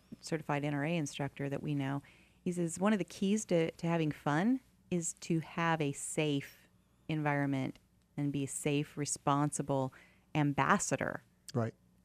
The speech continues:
Speaker 2: Well, the
Speaker 1: to
Speaker 2: people that listen to our show today know that safety is always the first concern. We need to be safe with our guns, but take, teach people. You know, I go out to the range, I take my machine guns out, and we, sometimes I never get to shoot.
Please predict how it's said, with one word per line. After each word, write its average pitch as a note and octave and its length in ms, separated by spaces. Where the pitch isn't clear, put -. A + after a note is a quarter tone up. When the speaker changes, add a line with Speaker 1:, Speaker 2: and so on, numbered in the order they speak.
Speaker 2:
Well, D3 140
the D3 80
Speaker 1:
to - 60
Speaker 2:
people G#3 240
that F#3 120
listen E3 280
to E3 120
our D3+ 140
show D3 220
today D3 280
know D3 300
that B2 260
safety C#3+ 420
is B2 240
always C3+ 440
the C3+ 80
first - 420
concern. A#2 600
We C3+ 140
need D3 220
to C#3+ 40
be C3+ 140
safe C3+ 360
with B2+ 140
our A#2+ 100
guns, A2+ 360
but - 200
take, E3+ 200
teach G3 320
people. B2+ 320
You A3 80
know, G#3+ 80
I G#3 120
go F#3+ 160
out D#3 180
to - 60
the D3+ 100
range, C#3+ 300
I - 20
take D#3 200
my D3 100
machine C#3 320
guns C3+ 240
out, C#3 240
and C#3+ 160
we, E3 300
sometimes B3 420
I G3 100
never F#3 300
get G3+ 160
to F3+ 80
shoot. A#3 320